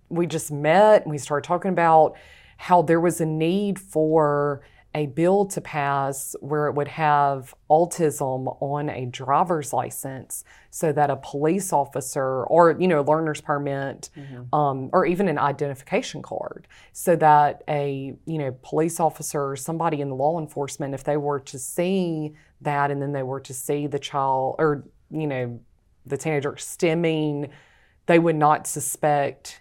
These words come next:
Speaker 1: anything odd. They would know
Speaker 2: Yeah.
Speaker 1: that that, you know, was an autism type thing.
Speaker 2: Right.
Speaker 1: So
Speaker 2: Which is so important because if, I can only imagine if, if Jay was driving and then he got
Speaker 1: And
Speaker 2: pulled over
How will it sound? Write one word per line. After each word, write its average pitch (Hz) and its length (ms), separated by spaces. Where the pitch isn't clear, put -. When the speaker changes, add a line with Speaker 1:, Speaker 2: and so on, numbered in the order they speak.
Speaker 1:
anything 151 500
odd. 143 400
They 143 120
would 131 140
know 143 380
Speaker 2:
Yeah. 131 380
Speaker 1:
that 151 160
that, - 300
you 170 100
know, 156 100
was 131 220
an - 140
autism 131 880
type 120 320
thing. 208 240
Speaker 2:
Right. 139 220
Speaker 1:
So 165 680
Speaker 2:
Which 175 240
is 185 320
so 170 420
important 156 580
because 147 420
if, 160 200
I 175 160
can 160 180
only 147 280
imagine 139 500
if, 135 160
if 147 280
Jay 147 640
was 139 300
driving 151 640
and 139 120
then 139 120
he 139 120
got 131 220
Speaker 1:
And 160 100
Speaker 2:
pulled 131 120
over 143 560